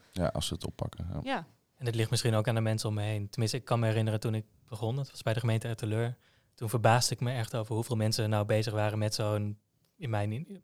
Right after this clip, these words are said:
Speaker 3: ogen, een positieve verandering. Waar ik in eerste instantie best wel cynisch was, dat ik dacht, eh, nou, met een bestuurskunde achtergrond, daar ken je misschien Vince, dan weet je alles wat er fout gaat binnen de overheid. En dan denk je, ja, dit, dit is hopeloos. Dus zo kwam ik er ook een beetje in. En toen zag ik mensen die echt bezig waren met hun idealen en van, oh, zo zou het moeten veranderen.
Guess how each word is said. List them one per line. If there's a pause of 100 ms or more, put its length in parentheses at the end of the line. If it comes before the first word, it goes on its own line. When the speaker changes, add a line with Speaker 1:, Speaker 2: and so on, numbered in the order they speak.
(120)
Speaker 3:
ogen,
een
positieve
verandering. (760)
Waar
ik
in
eerste
instantie
best
wel
cynisch
was,
dat
ik
dacht,
eh,
nou,
met
een
bestuurskunde
achtergrond,
daar
ken
je
misschien
Vince,
dan (720)
weet
je
alles
wat
er
fout
gaat
binnen
de
overheid.
En
dan
denk
je,
ja,
dit, (280)
dit
is
hopeloos. (680)
Dus
zo
kwam
ik
er
ook
een
beetje
in.
En
toen
zag
ik
mensen
die
echt
bezig
waren
met
hun
idealen
en
van,
oh,
zo
zou
het
moeten
veranderen.